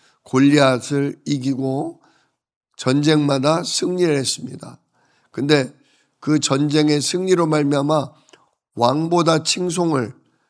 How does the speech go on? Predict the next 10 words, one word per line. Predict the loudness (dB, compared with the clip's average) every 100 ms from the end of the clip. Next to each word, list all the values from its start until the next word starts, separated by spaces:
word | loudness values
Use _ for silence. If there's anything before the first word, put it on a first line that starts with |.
| _ -10
백성의 | -10 -4 -2 0 2 2 0 -2
친송을 | -6 -4 -6 -6 -4 -2 -2 -4 -8 _ _ _
더 | -6 -2
많이 | 0 0 -2
받다 | -6 -12 -6 -4
보니까 | -4 -4 -8 -10 -4 -4 -4 -10 _ _ _ _ _
사울이 | _ -2 0 4 4 4 2 -8 _
시기 | -8 -6 -4 -2 -2
질투에 | -2 -6 -4 -4 -4
빠져서 | -2 -2 -2 -4 -6 -6 -8